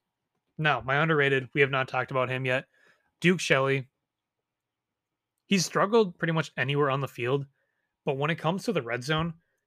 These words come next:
the guy is probably the most locked down corner I've ever seen. It feels like every time they target him, he's there,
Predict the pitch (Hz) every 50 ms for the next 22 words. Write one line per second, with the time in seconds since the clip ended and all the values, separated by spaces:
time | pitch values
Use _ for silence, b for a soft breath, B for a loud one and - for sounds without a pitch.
0 | _ _ _ _ _ _ _ - - 160 139 185 180 170 170 170 151 - - _
1 | _ - 196 180 170 170 151 143 156 156 139 131 139 147 143 139 - 165 139 131
2 | 135 - 156 156 131 113 110 120 120 127 123 - - 160 110 107 73 - - _
3 | _ _ _ _ _ _ _ _ _ _ _ _ _ _ _ _ _ _ _ -
4 | 170 156 - 202 185 160 160 165 165 - 160 160 170 156 - 156 147 143 143 139
5 | 135 127 127 127 131 127 123 117 139 143 127 110 117 117 113 110 110 107